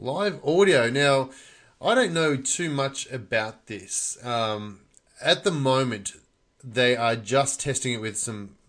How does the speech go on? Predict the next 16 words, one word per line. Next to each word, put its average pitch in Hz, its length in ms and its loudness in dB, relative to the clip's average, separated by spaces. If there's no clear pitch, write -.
big 139 380 0
name 120 420 -2
audio 117 300 -4
companies, 107 580 -10
uh, 107 140 -4
B 123 220 -2
B 120 180 -2
C 113 480 -4
and 110 140 -8
some 120 180 -6
of 113 60 -8
those 104 200 0
other 101 240 -4
radio 104 560 -6
style 98 800 -4
companies, 101 720 -10